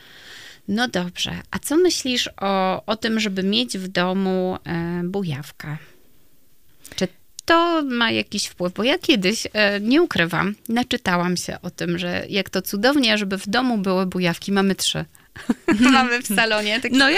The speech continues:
Speaker 1: kokon,
Speaker 2: tak, ale ja też
Speaker 1: e,
Speaker 2: mam w
Speaker 1: u
Speaker 2: domu.
Speaker 1: dzieci w pokojach i to jest po prostu, ja sama lubię, nie?
Speaker 2: Tak, oczywiście.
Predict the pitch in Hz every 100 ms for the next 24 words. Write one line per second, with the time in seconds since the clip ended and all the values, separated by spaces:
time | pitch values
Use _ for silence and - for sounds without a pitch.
0 | 240 226 - 226 247 240 - - 262 294
1 | 233 214 220 233 220 202 214 233 - 220
2 | - 202 196 208 247 - - - 254 254
3 | 254 240 240 226 247 - 214 220 208 262
4 | 220 175 170 - - 180 208 247 302 392
5 | - 302 294 254 - 214